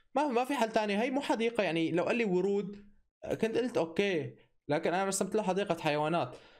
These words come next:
آه، عرفنا الخمسة، بس كان باقي لي واحدة. الميكروويف واضحة، صح؟ كنت، كنت رح كمل لهالدرجة، بس فورًا هو تعرف يعني، لأنه رسمتي واضحة مية بالمية، فهو فورًا يعني ما، ما احتاج إنه يفكر زيادة عن اللزوم. <laughs> يلا، آه،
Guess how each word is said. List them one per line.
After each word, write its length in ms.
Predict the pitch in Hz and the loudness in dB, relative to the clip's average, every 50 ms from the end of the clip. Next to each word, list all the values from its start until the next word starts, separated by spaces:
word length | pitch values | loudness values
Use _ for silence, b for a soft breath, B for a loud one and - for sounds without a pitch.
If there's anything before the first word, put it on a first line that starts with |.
| B B B _ _ _ _ | B B B _ _ _ _
آه، 360 | - - 202 233 240 240 233 240 | 0 2 2 2 2 2 0 0
عرفنا 420 | 226 233 233 254 311 311 320 302 | 2 2 2 2 0 0 0 0
الخمسة، 380 | 269 254 - 294 285 254 - 302 | 0 2 0 0 0 2 0 0
بس 180 | 285 285 - - | 0 0 0 0
كان 160 | 302 277 254 | 0 2 2
باقي 160 | 233 226 240 | 2 2 2
لي 60 | 226 | 0
واحدة. 220 | 208 202 175 165 180 | 0 0 0 0 0
الميكروويف 640 | 185 202 220 214 208 208 208 208 185 156 139 - | 0 0 0 0 0 0 0 0 -2 -4 -6 -4
واضحة، 380 | - 147 151 151 139 - - 127 | -2 0 0 0 0 0 -2 0
صح؟ 360 | 123 - 180 208 208 - - | 0 2 0 0 -2 -4 -12
كنت، 360 | - - 180 180 185 180 - | -2 0 0 0 0 0 0
كنت 340 | - - 123 127 - 196 180 | -2 0 0 -2 0 0 0
رح 80 | 180 175 | -2 0
كمل 320 | - 226 220 202 147 120 | 0 0 2 2 0 0
لهالدرجة، 480 | 117 117 120 117 117 127 135 127 131 156 | 2 0 0 0 0 0 0 0 0 0
بس 320 | 135 131 - - - - | 0 0 -2 -2 -2 0
فورًا 280 | - 196 190 180 147 117 | 0 2 2 2 0 0
هو 140 | 123 165 120 | 0 0 0
تعرف 320 | - 123 127 110 - - | 2 0 0 0 0 0
يعني، 160 | 143 - 117 | 0 0 2
لأنه 240 | 120 131 147 147 131 B B B B | 0 0 0 0 -2 B B B B
رسمتي 420 | - - 175 196 196 202 190 - 180 | 0 0 0 0 0 -2 0 2 2
واضحة 320 | 147 151 180 190 - 160 | 2 2 0 0 -2 -2
مية 180 | 151 147 156 156 | 0 2 0 0
بالمية، 280 | 131 127 135 151 165 | 0 0 0 0 0
فهو 340 | 180 180 202 202 262 320 311 | 0 0 0 0 2 0 0
فورًا 320 | 294 320 330 339 302 240 214 | 2 0 0 2 2 0 0
يعني 220 | 190 170 180 196 | 0 -2 0 0
ما، 140 | 240 247 233 | 0 0 0
ما 120 | 208 247 285 | 0 0 -2
احتاج 260 | 285 - 302 277 262 | 0 2 0 0 2
إنه 180 | 226 240 254 | 0 2 0
يفكر 480 | 240 226 240 269 269 269 - 226 208 190 | 0 2 2 0 0 0 0 0 2 2
زيادة 380 | 185 170 175 196 196 190 185 165 | 0 0 2 2 2 2 0 0
عن 100 | 165 175 | 0 2
اللزوم. 500 | 170 175 170 160 175 202 190 170 - B B B B B B B - | 2 2 2 2 2 2 0 0 -2 B B B B B B B 0
<laughs> 1120 | 175 - - 196 202 170 - - - - - 202 - - 330 427 453 440 415 392 330 277 - | 0 2 2 0 0 0 -4 -4 -2 -2 -2 -2 -2 -2 -2 0 0 -2 -4 -8 -8 -2 0
يلا، 360 | 165 185 180 160 139 - - | 0 2 2 0 -2 0 0
آه، 680 | 143 143 143 143 139 135 139 135 131 127 117 - - | 0 0 2 2 2 2 2 2 0 0 -2 -4 -12